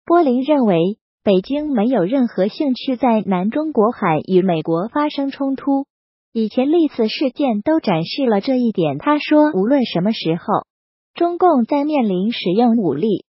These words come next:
还是退却的选择，北京都选择退却。中共这样的做法不仅是针对美国，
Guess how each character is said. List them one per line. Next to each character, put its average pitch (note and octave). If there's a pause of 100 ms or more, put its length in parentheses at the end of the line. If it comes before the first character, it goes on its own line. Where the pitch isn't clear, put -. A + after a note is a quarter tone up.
(120)
还 G#3+
是 D4
退 D4+
却 D4+
的 C4+
选 D#3
择， E3+ (280)
北 G3
京 D4
都 E4+
选 D#3+
择 F3
退 B3
却。 A#3 (480)
中 F4
共 D4+
这 E4+
样 D4
的 A3
做 D4
法 D3 (300)
不 F4+
仅 D#3+
是 G3+
针 D#4
对 D#4+
美 F#3
国， D3+